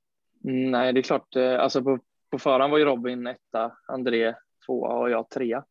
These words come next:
Så jag hade ju tänkt, jag tänkte, jag var ju lycklig där när jag fick det här. Jävlar, tänk om, eh, tänk om jag får gå in i en match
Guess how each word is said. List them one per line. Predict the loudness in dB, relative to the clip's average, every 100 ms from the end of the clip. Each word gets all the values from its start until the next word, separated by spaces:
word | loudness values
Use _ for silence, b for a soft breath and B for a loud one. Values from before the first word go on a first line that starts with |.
| _
Så | 0 2
jag | 4 4 4
hade | 2
ju | 0
tänkt, | -4 -12 -8
jag | -8 -6
tänkte, | -8 -6
jag | -4
var | 2
ju | 2 4
lycklig | 0 -4 -4
där | -2
när | -4
jag | -6 -8
fick | -10 -4
det | -2
här. | -2 _ _ _ _ -12
Jävlar, | -6 -4 -4 -4
tänk | -6 -2
om, | -2 -2 -2
eh, | -4 -6 _ _ _ _ _ _ -6
tänk | -4 0
om |
jag | 0
får | 2
gå | 2
in | 2 -4
i |
en | -4
match | -6 -8 -12